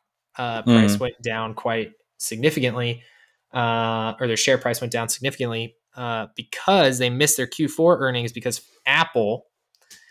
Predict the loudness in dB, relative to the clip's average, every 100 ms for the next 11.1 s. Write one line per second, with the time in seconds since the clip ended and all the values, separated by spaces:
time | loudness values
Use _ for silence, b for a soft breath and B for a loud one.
0 | b b _ _ _ 4 4 4 6 6
1 | 0 -2 0 0 -2 -6 -4 -2 -2 -2
2 | 0 2 2 0 -4 -2 -2 0 -2 -4
3 | -6 -10 _ _ -10 -8 -6 -4 -2 -2
4 | -2 -2 -2 -2 0 -2 -4 -6 -6 -4
5 | -6 -10 -18 _ _ _ _ _ _ _
6 | _ _ -20 -20 -18 -8 0 2 2 0
7 | 2 2 0 -2 0 0 0 0 0 -2
8 | -4 -4 0 2 2 0 0 0 0 -4
9 | _ _ -2 2 4 4 2 0 2 2
10 | 2 0 -2 -2 0 0 0 0 -4 -4